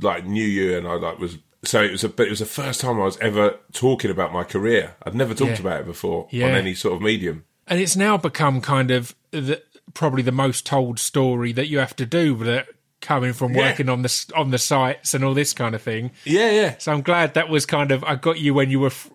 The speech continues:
Speaker 2: fresh on that and not bored on the, "Yeah, so I worked on building sites and then I" <laughs>
Speaker 1: It's, it, the, the,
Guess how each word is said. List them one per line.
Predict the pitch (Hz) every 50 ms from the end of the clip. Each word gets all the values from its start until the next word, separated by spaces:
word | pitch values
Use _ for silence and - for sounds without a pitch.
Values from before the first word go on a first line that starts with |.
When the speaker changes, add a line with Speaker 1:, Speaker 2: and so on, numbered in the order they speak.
| _ -
Speaker 2:
fresh | - - - - 175 160 - -
on | 143 117 110
that | 117 117 131
and | 139 127
not | 139 170 165 135
bored | - 151 147 139 127 120
on | 123 120 117
the, | 123 120 117 - - - - - _
"Yeah, | - 120 123 135 143 143
so | 135 - - 139 123 120
I |
worked | 117 117 131 151 170 147 -
on | 170 147
building | 139 143 131 135 135 131 127
sites | 120 - 143 131 127 123 123 143 143 - -
and | 135 117 117
then | 113 113
I" | 113 110 110 - - - - 131 -
<laughs> | - 202 - - _
Speaker 1:
It's, | - 160 165 165 -
it, | 170 165 160
the, | - 165
the, | 143 - 151 - - 156